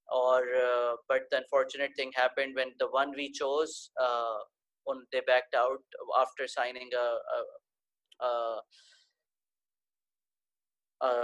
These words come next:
legally binding document. So that was the, the biggest setback that we faced. And I think, uh, uh, by that time, things were also changing in globally, uh, with regards to food delivery specifically,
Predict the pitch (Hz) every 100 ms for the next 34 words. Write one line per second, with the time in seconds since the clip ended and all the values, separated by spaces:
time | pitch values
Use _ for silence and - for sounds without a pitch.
0 | 120 117 113 143 143 147 143 135 131 127
1 | 123 143 135 113 107 - - 143 156 165
2 | 175 175 170 160 - 143 135 147 156 156
3 | 151 135 147 139 135 135 131 135 - 165
4 | 160 - 143 139 160 151 - 143 139 _
5 | - - - - 143 143 156 156 156 143
6 | 143 143 139 - 147 143 - 151 143 131
7 | 135 135 131 127 127 - 127 123 143 139
8 | 131 - - 127 123 123 127 127 127 127
9 | 127 - 131 - 156 156 143 139 143 -
10 | - - 139 135 - 139